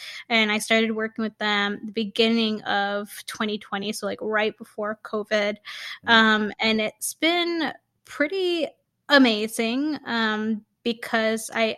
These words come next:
Speaker 1: I don't think I ever really realized how important it was for me to be around other Latinas who were doing what I was doing, um, until I became a part of this community and started meeting more and more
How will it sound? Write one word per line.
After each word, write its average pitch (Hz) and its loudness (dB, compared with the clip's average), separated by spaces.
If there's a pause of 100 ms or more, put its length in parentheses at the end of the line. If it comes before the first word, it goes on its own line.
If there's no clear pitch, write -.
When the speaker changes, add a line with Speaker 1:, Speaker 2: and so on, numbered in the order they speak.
Speaker 1:
I 240 6
don't 277 4
think 277 2
I 247 6
ever 233 -2
really 226 0
realized 214 -4
how 220 0 (100)
important 226 -4
it - -12
was 226 -6
for - -4
me 214 -2
to 214 -12
be 214 -8 (580)
around 240 6
other 226 -4 (400)
Latinas 226 0
who 247 2
were 220 2
doing 233 0
what 220 0
I 208 2
was 214 -2
doing, 269 0
um, 226 4
until 226 2
I 214 2
became 214 -4
a 214 -4
part 220 -6
of - -4
this - -6
community 220 0
and 220 -2
started 208 -2
meeting 208 -4
more 208 -4
and 208 -4
more 202 -4